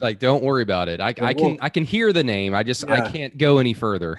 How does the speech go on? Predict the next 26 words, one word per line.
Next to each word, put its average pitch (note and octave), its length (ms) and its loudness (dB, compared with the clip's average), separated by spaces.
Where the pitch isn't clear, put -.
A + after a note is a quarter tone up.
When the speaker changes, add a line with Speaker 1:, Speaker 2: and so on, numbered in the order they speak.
Speaker 1:
<laughs> - 120 -18
Speaker 2:
Yeah, G#2+ 220 -8
we'll, C#3 340 0
we'll, E3+ 280 2
we'll, E3+ 260 -2
we'll, E3+ 240 -2
when D#3 120 -6
we E3+ 60 -2
get E3 140 0
later D#3+ 240 4
on C#3 80 2
down C3+ 240 2
the, B2+ 160 0
uh, A#2+ 120 2
in B2 120 -2
the B2 60 -2
years, A#2 320 -2
we'll, A#2 200 -6
we'll, A2+ 220 -10
we'll B2 200 -2
bring A#2 140 0
that D3+ 220 0
up. D#3 160 -4
Speaker 1:
<laughs> E3 200 -4
Speaker 2:
But, A2 100 -8
uh, - 120 -6